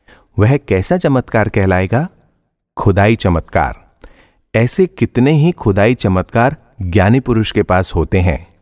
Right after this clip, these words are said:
जिन्हें चमत्कार नहीं करना है, वहां चमत्कार बहुत होते हैं, फिर भी हम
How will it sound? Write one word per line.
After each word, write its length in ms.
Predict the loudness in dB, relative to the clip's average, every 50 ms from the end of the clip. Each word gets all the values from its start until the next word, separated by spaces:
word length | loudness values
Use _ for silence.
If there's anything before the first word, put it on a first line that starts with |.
| _ _ _ _ _ _ -20 -20 -20 -20 -16 -10 -6
जिन्हें 540 | -4 -4 -2 0 2 2 2 2 2 0 -2 -4 _ _ _ _ _ -4
चमत्कार 600 | -2 0 0 0 -2 -2 0 0 0 0 2 0
नहीं 240 | 0 0 0 0
करना 340 | -2 -2 -2 -2 0 0 0
है, 220 | 0 0 0 -2 -2 _ _ -20 -20 -20 _ _ _ -2
वहां 280 | 0 2 2 2 0
चमत्कार 640 | 0 0 0 0 0 0 -2 -2 -2 -2 0 0 -2 -6 -10 _ _ -10
बहुत 460 | -10 -8 -2 -2 0 2 2 0 0 0
होते 280 | -2 -2 0 0 -2
हैं, 180 | 0 0 -4 -6 -8 _ _ _ _ _ -20 -20 -20 -20 _ -20 -20 -8 -2 2
फिर 140 | 2 2 2
भी 180 | 2 2 2
हम 220 | 2 0 0 -2